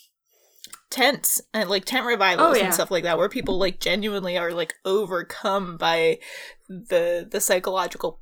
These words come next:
Speaker 1: need that they have
Speaker 2: Right.
Speaker 1: to, like, f-, connect with something. So I don't know. Like, I'm a little bit more s-, I'm definitely very, very skeptical, but I'm also, like, a little bit more open to, to just being like, "Maybe,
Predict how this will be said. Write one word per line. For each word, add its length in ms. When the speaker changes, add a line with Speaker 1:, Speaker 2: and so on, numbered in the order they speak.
Speaker 1:
need 560
that 220
they 140
have 420
Speaker 2:
Right. 280
Speaker 1:
to, 120
like, 220
f-, 140
connect 560
with 100
something. 520
So 160
I 80
don't 240
know. 160
Like, 240
I'm 200
a 40
little 340
bit 200
more 280
s-, 340
I'm 120
definitely 380
very, 380
very 200
skeptical, 520
but 120
I'm 120
also, 200
like, 200
a 40
little 260
bit 180
more 220
open 360
to, 260
to 460
just 320
being 140
like, 300
"Maybe, 320